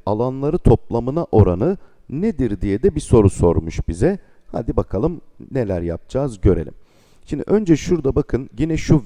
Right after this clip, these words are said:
V harfi, aradaki açı doksan muhabbetini görelim. Şu iki kırmızı üçgen birbirine benzer.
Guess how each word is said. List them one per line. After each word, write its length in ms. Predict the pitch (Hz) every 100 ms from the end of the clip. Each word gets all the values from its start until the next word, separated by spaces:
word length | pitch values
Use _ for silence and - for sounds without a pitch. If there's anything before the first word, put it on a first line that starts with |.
| 101
V 200 | 131 147
harfi, 580 | 127 113 98 - 87 90 -
aradaki 480 | 107 117 120 -
açı 280 | 113 107 101
doksan 440 | 107 107 - 127 131
muhabbetini 720 | 110 98 92 - 90 101 120
görelim. 340 | 104 92 82 - - - -
Şu 260 | - 214 -
iki 240 | - 202
kırmızı 520 | - 156 151 156 156
üçgen 540 | 175 - - 156 160 127
birbirine 640 | 175 123 120 110 156 127
benzer. 480 | 113 98 85 78